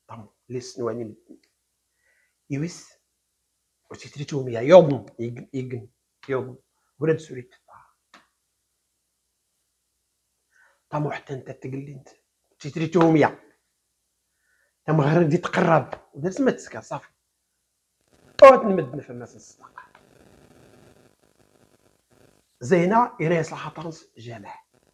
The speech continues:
ورسول غني الله والو. طابي. فعلًا. ولي زرين منا وسان.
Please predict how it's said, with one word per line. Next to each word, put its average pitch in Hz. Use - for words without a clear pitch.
ورسول 139
غني 123
الله 120
والو. 101
طابي. 143
فعلًا. 208
ولي 220
زرين 202
منا 202
وسان. 185